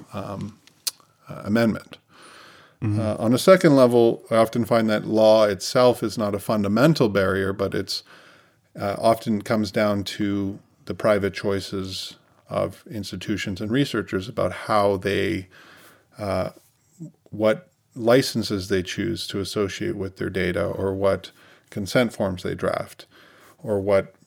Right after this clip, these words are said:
Speaker 1: privacy and security safeguards they decide to adopt in their institution. And often it's these choices that lead to incompatibilities at later points.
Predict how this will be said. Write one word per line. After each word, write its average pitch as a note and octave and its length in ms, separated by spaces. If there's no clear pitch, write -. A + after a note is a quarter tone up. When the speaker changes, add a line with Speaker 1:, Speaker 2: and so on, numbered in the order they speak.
Speaker 1:
privacy G#2+ 560
and G2 440
security A2+ 600
safeguards F#2+ 680
they F#2+ 340
decide G2 420
to F#2+ 360
adopt F#2+ 460
in G2+ 80
their F#2+ 120
institution. F#2+ 800
And G2+ 420
often A#2 380
it's G2+ 160
these G2+ 200
choices A#2 840
that A2 160
lead G#2+ 320
to G#2 440
incompatibilities G2+ 1300
at A2 180
later G#2 280
points. - 580